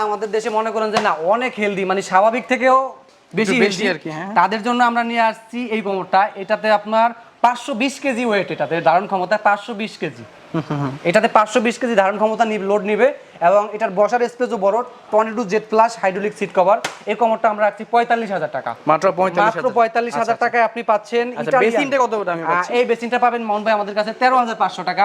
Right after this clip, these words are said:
Speaker 2: তেরো হাজার পাঁচশো
Speaker 1: এটারও দুইটা
Speaker 2: টাকা।
Speaker 1: কালার হবে, হোয়াইট এবং অফ হোয়াইট।
Speaker 2: হ্যাঁ, হ্যাঁ।
Speaker 1: এবং এখানে আরেকটা কমোড দেখছি মামুন ভাই, এই যে এটা দেখেন, বেসিনগুলো আমরা এই যে এখানে দেখছি, এটা আমরা রাখবো পঁয়ত্রিশ হাজার পাঁচশো টাকা।
Speaker 2: আচ্ছা, পঁয়ত্রিশ হাজার?
Speaker 1: হ্যাঁ, এগুলাই আমাদের
Speaker 2: পাঁচশো
Speaker 1: মোটামুটি।
Speaker 2: টাকা।
Speaker 1: আর একটা একদদ-,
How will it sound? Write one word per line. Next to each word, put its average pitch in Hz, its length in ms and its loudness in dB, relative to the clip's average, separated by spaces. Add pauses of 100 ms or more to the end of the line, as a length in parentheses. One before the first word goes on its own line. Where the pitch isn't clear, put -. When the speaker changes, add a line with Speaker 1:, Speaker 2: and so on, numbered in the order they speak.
Speaker 2:
তেরো 170 180 -4
হাজার 165 140 -4
পাঁচশো 196 200 -2
Speaker 1:
এটারও 220 160 0
দুইটা 226 160 0
Speaker 2:
টাকা। 220 100 2
Speaker 1:
কালার 208 240 2
হবে, 214 140 -2 (120)
হোয়াইট 208 320 2
এবং 208 100 -2 (120)
অফ 175 120 -4
হোয়াইট। 185 280 2
Speaker 2:
হ্যাঁ, 139 140 -16
হ্যাঁ। 190 120 -16 (160)
Speaker 1:
এবং 190 220 2 (160)
এখানে 240 240 0
আরেকটা 226 280 0 (360)
কমোড 202 260 0
দেখছি 202 240 -6
মামুন 196 200 0
ভাই, 208 140 4
এই 185 60 -4
যে 185 60 0
এটা 175 120 -2
দেখেন, 156 240 -2 (360)
বেসিনগুলো 190 380 2
আমরা 185 120 0 (320)
এই 170 80 4
যে 156 60 2 (100)
এখানে 208 200 4 (100)
দেখছি, 208 200 -4 (500)
এটা 240 220 4
আমরা 226 180 -2
রাখবো 202 240 -6
পঁয়ত্রিশ 208 360 -2
হাজার 185 180 -4
পাঁচশো 151 260 -2
টাকা। 117 140 -10 (180)
Speaker 2:
আচ্ছা, 139 220 -4
পঁয়ত্রিশ 156 420 2
হাজার? 170 120 2
Speaker 1:
হ্যাঁ, 247 260 0
এগুলাই 262 360 2
আমাদের 240 260 0
Speaker 2:
পাঁচশো 233 80 -4
Speaker 1:
মোটামুটি। 214 300 -2
Speaker 2:
টাকা। 202 120 2
Speaker 1:
আর 214 140 2
একটা 247 180 0 (100)
একদদ-, 226 300 -4